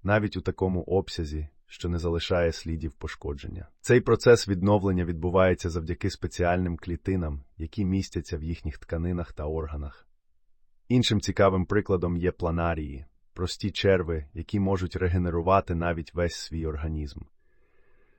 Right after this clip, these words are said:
Ці тварини можуть бути розділені навпіл, і кожна половина зможе відновити втрачену частину, перетворюючи себе на дві повноцінні індивідуальні особини.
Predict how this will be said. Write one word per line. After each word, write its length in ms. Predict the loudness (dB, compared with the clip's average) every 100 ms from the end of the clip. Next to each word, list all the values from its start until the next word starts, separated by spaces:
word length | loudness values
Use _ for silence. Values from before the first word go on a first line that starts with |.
| _ _ _ _
Ці 100 | 0
тварини 420 | 4 6 8 8 6
можуть 320 | 4 2 0
бути 280 | -2 0 2
розділені 580 | 0 0 -2 0 0
навпіл, 560 | 0 0 0 -4 -8 -8 -12 _ _ -14
і 80 | -4
кожна 380 | 4 4 4
половина 520 | 0 0 2 2 2 2
зможе 360 | 0 0 0
відновити 500 | -2 -2 -2 -2 -2
втрачену 580 | -6 -2 0 0 -2 -6
частину, 640 | -6 -10 -6 -4 -2 -4 -8 _ _ -6
перетворюючи 800 | 0 0 2 4 4 4 0 -6
себе 360 | -4 -4 -2
на 160 | -4 -4
дві 260 | -4 -4 -2
повноцінні 800 | -4 -4 -4 -4 -4 -2 -4 -6
індивідуальні 760 | -6 -6 -6 -6 -4 -4 -6
особини. 580 | -8 -8 -8 -8 -10 -12